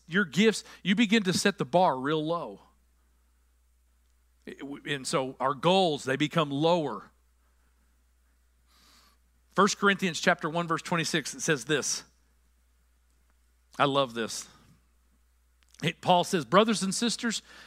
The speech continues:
think of what you were when you were called." In other words, think of yourself when you were saved, when you were first came to know the Lord.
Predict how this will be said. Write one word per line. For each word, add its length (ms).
think 280
of 180
what 260
you 100
were 220
when 140
you 100
were 80
called." 480
In 60
other 120
words, 200
think 180
of 80
yourself 340
when 120
you 80
were 100
saved, 400
when 140
you 80
were 100
first 320
came 300
to 100
know 160
the 80
Lord. 360